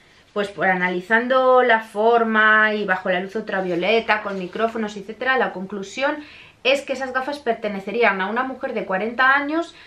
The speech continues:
de puente nasal prominente, que pasaba muchas horas en un ambiente saturado de vapores oleosos, como podría ser una cocina,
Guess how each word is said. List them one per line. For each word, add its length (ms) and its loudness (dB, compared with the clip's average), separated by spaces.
de 140 -2
puente 340 -2
nasal 400 0
prominente, 840 -4
que 120 0
pasaba 560 2
muchas 340 -4
horas 280 -2
en 120 -4
un 120 -4
ambiente 340 -4
saturado 460 -2
de 100 -2
vapores 500 -4
oleosos, 560 -4
como 260 -8
podría 300 -2
ser 340 -8
una 300 -4
cocina, 580 -10